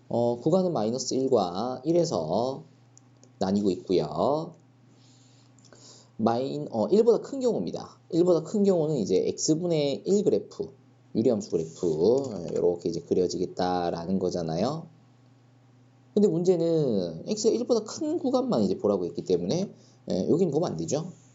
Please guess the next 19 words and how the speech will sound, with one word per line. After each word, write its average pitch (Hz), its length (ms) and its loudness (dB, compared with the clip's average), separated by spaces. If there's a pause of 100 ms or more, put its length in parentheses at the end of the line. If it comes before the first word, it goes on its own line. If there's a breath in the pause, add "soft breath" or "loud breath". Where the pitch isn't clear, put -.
(120)
여긴 92 180 0
지워주시고 98 840 2
X - 220 -6
일보다 87 300 -2
큰 - 200 -2
구간에서만, 98 1040 -4 (300 loud breath)
자, - 140 -6
또, 92 140 0
또, 92 120 0
또, 87 160 0
또, 85 140 -2
또, 80 180 0
또, 101 140 0
또 151 340 2
일 127 160 -2
되는 98 240 0
거 107 420 -2
확인하시면 101 560 -8
되겠습니다. - 640 -4